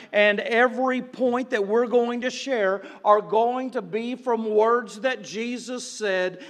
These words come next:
and it'll be just a few minutes tonight, and I'm, you don't have to turn here, but I'm going to read from Luke chapter thirteen and verse three, where Jesus says, "I tell you nay,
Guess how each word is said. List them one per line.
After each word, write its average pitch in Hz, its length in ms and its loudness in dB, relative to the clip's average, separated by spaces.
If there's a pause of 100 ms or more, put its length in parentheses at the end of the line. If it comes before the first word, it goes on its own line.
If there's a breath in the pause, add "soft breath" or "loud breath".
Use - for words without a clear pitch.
(120 loud breath)
and 226 220 -2
it'll 226 180 0
be 220 220 -4
just 240 400 -4
a 240 80 -2
few 247 260 -2
minutes 247 440 0
tonight, 220 600 4
and 214 140 2
I'm, 226 160 6 (240 loud breath)
you 180 200 0
don't 247 220 0
have 240 240 2
to 226 120 -6
turn 247 420 -2
here, 214 240 0
but 208 160 0
I'm 240 180 0
going 220 280 -4
to 208 80 0
read 220 340 -2
from 196 280 -4 (300 loud breath)
Luke 226 420 2
chapter 240 480 0
thirteen 240 640 0
and 233 180 -4
verse 233 320 2
three, 196 460 0 (260 loud breath)
where 214 260 2
Jesus 214 720 -6
says, 214 380 0 (260 loud breath)
"I 254 300 8 (120)
tell 254 380 0
you 233 420 -2
nay, 190 840 0